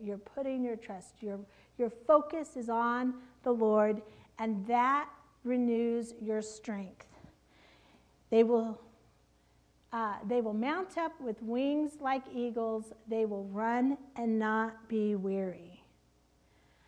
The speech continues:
They will walk and not faint." Isn't that awesome?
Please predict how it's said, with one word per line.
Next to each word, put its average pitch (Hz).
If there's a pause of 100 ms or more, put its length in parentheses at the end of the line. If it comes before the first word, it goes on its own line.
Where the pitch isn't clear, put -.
(200)
They 220
will 196
walk 240 (320)
and 214
not 202 (120)
faint." 190 (640)
Isn't 349 (120)
that -
awesome? 220